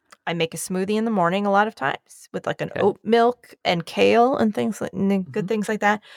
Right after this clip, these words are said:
Speaker 1: I make a lot of blended soups. Um, I make a really great, uh, ra-, like, a vegan ramen that I have to blend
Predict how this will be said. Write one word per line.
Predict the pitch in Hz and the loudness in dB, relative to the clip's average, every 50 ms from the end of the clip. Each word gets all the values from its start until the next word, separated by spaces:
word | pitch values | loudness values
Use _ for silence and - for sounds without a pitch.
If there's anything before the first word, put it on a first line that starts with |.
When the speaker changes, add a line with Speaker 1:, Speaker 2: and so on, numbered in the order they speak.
| - - - - | -20 -16 -4 -2
Speaker 1:
I | 196 | 0
make | 190 190 - - | 2 2 2 4
a | 165 | 4
lot | 165 160 156 | 6 6 4
of | 165 | 2
blended | - 160 165 156 147 147 147 | 2 2 2 2 2 0 -2
soups. | - - - 269 320 - - - - - - - - _ _ _ - - - - _ _ | -2 0 2 2 2 0 -2 -10 -12 -12 -12 -12 -14 _ _ _ -20 -20 -20 -20 _ _
Um, | - 196 185 185 185 185 180 175 175 175 - | 2 4 6 6 6 6 4 2 0 -2 -2
I | - 190 | -2 0
make | 196 202 202 - | 0 0 0 -2
a | 190 175 | -4 -6
really | 170 170 185 233 240 220 208 190 175 160 156 - - - 151 | -6 0 4 6 6 6 6 4 2 0 0 -4 -12 -20 -6
great, | - 202 208 196 185 170 - _ _ _ _ _ _ | 2 4 4 4 4 2 -2 _ _ _ _ _ _
uh, | - 156 147 156 156 | 0 2 4 4 2
ra-, | 151 160 180 180 180 - - | 2 2 4 4 4 6 4
like, | 175 165 165 | 2 2 0
a | 151 | -2
vegan | 147 151 185 180 165 170 160 | -2 -2 -2 2 2 2 4
ramen | 156 160 160 156 156 151 147 | 6 6 6 6 4 2 2
that | 151 160 | 2 2
I | 151 156 | 2 0
have | 151 156 - | 0 -4 -4
to | - 147 | -4 -6
blend | 139 - 170 170 165 160 160 | -2 2 2 4 4 2 0